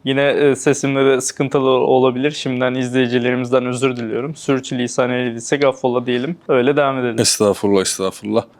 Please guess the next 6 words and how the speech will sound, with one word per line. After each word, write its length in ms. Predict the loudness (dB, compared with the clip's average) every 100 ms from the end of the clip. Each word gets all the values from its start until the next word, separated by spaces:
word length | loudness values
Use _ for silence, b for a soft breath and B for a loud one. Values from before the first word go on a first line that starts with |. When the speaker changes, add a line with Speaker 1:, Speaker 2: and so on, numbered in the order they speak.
| 0
Speaker 2:
E, 340 | 2 4 2 2
diyerek, 420 | 4 4 2 -2
e, 280 | -2 0 -2 -4 -4
savunma 380 | 0 2 4 2
sahnesi 340 | 2 0 2
programımıza 680 | 2 2 2 2 2 2